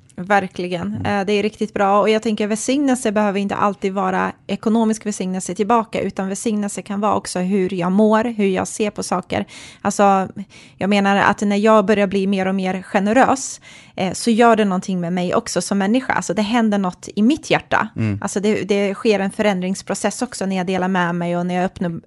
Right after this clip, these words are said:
Speaker 1: öppnar upp mitt hem eller ger av ekonomin och så vidare, liksom.
Speaker 2: Precis.
Speaker 1: Eh.
Speaker 2: Och det man ska tillägga här också, det är att, men säger inte Bibeln också att, eller betyder det att vi, jag inte är välsignad om jag inte är generös?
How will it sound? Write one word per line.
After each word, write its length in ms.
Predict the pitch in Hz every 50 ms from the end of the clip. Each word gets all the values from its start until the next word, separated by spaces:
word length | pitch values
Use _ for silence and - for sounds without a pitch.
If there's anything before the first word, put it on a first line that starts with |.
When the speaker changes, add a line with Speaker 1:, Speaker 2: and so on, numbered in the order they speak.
| -
Speaker 1:
öppnar 280 | - - - - 185 180
upp 140 | 180 - -
mitt 120 | 175 -
hem 320 | - 185 175 180 175 180 175
eller 300 | 170 175 180 175 185 - - - - - -
ger 260 | - 190 185 185 175
av 120 | 170 170 165
ekonomin 540 | 175 - 196 180 175 175 175 170 165 165 165
och 60 | 175
så 120 | - 175
vidare, 340 | 165 170 156 - 156 - 170
liksom. 380 | 165 190 - - - - 214 220 - - -
Speaker 2:
Precis. 380 | - 117 107 - 117 107 95 -
Speaker 1:
Eh. 240 | 92 90 87 85 85 92 101
Speaker 2:
Och 100 | - 120
det 160 | 120 139 143 139
man 140 | 135 131
ska 140 | 127 - 135
tillägga 400 | 127 - 139 135 147 165 151 143
här 140 | 139 123 113
också, 220 | 113 110 - -
det 100 | 104 107
är 120 | 107 113 110
att, 160 | 110 - -
men 100 | 120 113
säger 300 | - - 139 123 117 127
inte 200 | 165 170 - -
Bibeln 380 | 135 135 135 120 104 113 110 107
också 440 | 107 101 - - - 107 95 92 - - _ -
att, 420 | 107 98 98 - - _ - - - _ _ _ _ _ - - -
eller 180 | 131 123 127
betyder 360 | - 120 - - 135 127 131 156
det 60 | 175 151
att 120 | 135 -
vi, 80 | 135 131 -
jag 200 | 131 120 113 143
inte 260 | 143 135 131 - 202
är 80 | 202 196
välsignad 520 | 180 147 - - 113 101 95 85 92 -
om 140 | - 104 107
jag 80 | 104
inte 220 | 101 101 98 101 101
är 80 | 98
generös? 520 | 98 - - 95 92 82 78 65 - -